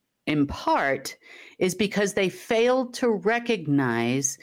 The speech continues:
the relationship and the checkerboard that used to exist between the Alphaverse and the Omegaverse, number one, and the alpha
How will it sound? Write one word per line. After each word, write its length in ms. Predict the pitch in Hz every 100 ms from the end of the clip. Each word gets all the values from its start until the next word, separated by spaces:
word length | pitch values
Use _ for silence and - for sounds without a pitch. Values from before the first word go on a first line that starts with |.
| - - -
the 100 | 170
relationship 1200 | 160 160 170 233 311 - 247 233 - 120 120 - -
and 300 | 127 180 254
the 60 |
checkerboard 920 | 294 349 330 302 208 147 139 135 147 151
that 220 | 143 147
used 500 | 139 175 262 277 -
to 160 | 311 311
exist 880 | 247 247 339 277 117 127 - - - _ - - - -
between 760 | 190 185 - 190 170 165 165 165
the 180 | 147 147 151
Alphaverse 840 | 180 208 233 196 220 240 240 - -
and 100 | 156
the 120 | 165
Omegaverse, 960 | 180 214 175 135 123 107 139 208 - - - _ _
number 260 | - 127 156
one, 420 | 147 120 123 196 _ _ _ _ - - - - -
and 320 | 170 175 160 156
the 200 | - 165 -
alpha 680 | 165 220 214 196 175 156